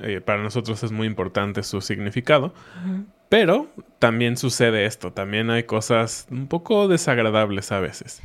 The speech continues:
Speaker 2: <laughs>
Speaker 1: Y, pues, bueno, vamos a empezar con algunas cosas que suceden o pueden suceder en diferentes ambientes. Pueden suceder en, en casa, eh, con la familia,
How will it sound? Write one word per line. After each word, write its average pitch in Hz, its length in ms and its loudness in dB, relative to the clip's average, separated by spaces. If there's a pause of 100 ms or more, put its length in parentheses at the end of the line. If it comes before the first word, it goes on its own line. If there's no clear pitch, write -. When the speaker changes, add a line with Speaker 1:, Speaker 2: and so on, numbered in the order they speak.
Speaker 2:
<laughs> - 380 -4
Speaker 1:
Y, 175 380 4
pues, 165 200 4
bueno, 104 220 2
vamos 185 320 0
a 160 40 2
empezar 117 520 0
con 131 480 0
algunas 117 920 -2
cosas 127 360 0
que 110 160 -4
suceden 143 640 0 (540)
o 117 160 0
pueden 160 240 6
suceder 120 500 0
en 131 420 -2
diferentes 110 720 -4
ambientes. 98 960 -6
Pueden 104 220 -6
suceder 104 560 -6 (100)
en, 98 520 -8
en 101 120 -6
casa, 196 480 2 (180)
eh, 95 140 -6
con 95 200 -4
la 95 60 -6
familia, 151 480 2